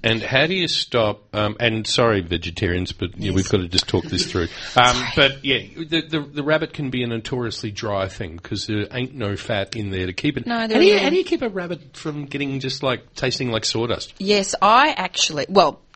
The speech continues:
Speaker 2: first and foremost, try to get hold of someone who knows what they're doing with farming rabbits.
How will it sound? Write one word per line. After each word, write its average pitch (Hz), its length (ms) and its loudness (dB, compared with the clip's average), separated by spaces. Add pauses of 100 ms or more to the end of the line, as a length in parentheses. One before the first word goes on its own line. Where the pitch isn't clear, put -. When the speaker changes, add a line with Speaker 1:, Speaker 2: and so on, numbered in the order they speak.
(140)
Speaker 2:
first 233 460 4
and 196 100 0
foremost, 139 680 -2 (360)
try 185 240 6
to 165 60 2
get 156 140 0
hold 160 180 0
of 147 80 -4
someone 143 220 -4
who 165 60 -4
knows 147 200 -4
what 139 80 -6
they're 139 100 -8
doing 131 220 -4
with 160 100 -12
farming 202 560 0
rabbits. - 540 -12